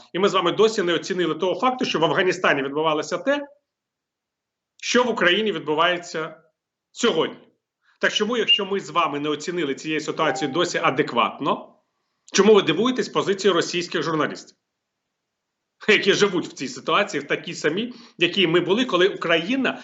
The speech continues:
знаходилася по інший бік добра і зла? І коли наші хлопці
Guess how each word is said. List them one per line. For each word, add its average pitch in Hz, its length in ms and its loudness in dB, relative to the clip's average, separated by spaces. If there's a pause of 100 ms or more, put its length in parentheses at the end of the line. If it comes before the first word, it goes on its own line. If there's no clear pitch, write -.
знаходилася 220 580 2
по 202 160 0
інший 202 460 -2
бік 185 240 -4
добра 170 340 2
і 185 80 2
зла? 135 440 -2 (560)
І 160 80 -6
коли 185 200 2
наші 190 320 2
хлопці 202 600 -2